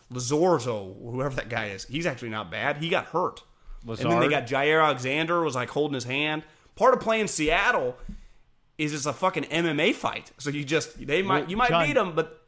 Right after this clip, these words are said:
Speaker 1: they're gonna break your rib and they're gonna give you concussion.
Speaker 2: Do you remember Marquez Valdez-Scantling?
Speaker 1: Well, where is he? Is he
Speaker 2: He's
Speaker 1: hurt?
Speaker 2: No, he's, he play, he's been playing. I just checked his game log. Like, he's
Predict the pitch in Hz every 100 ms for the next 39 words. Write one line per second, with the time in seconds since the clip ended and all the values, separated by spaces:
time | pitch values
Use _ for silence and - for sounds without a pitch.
0 | - 180 214 160 160 185 156 143 185 226
1 | 226 156 170 170 151 165 156 131 123 208
2 | 226 123 - - - - 113 123 123 170
3 | 165 139 123 135 143 147 139 135 127 -
4 | _ 113 113 110 131 120 110 101 110 117
5 | 117 107 - - 110 135 156 - _ _
6 | _ _ _ _ _ _ 147 160 180 233
7 | - - _ - 110 117 190 233 - -
8 | 135 196 - - 185 214 _ 156 226 302
9 | 233 302 - 208 202 240 147 151 196 196
10 | 185 151 175 214 220 127 76 98 101 113
11 | 170